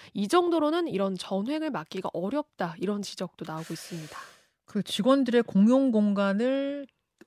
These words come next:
Speaker 2: 혼자 쓰는 개인 숙소로 바꿨다는 점 하나, 그 과정에서 천사백만 원이나 들여서 개조를 했다는 점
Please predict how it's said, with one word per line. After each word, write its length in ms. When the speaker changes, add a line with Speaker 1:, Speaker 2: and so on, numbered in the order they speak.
Speaker 2:
혼자 220
쓰는 260
개인 340
숙소로 920
바꿨다는 560
점 160
하나, 400
그 160
과정에서 440
천사백만 880
원이나 280
들여서 340
개조를 420
했다는 380
점 200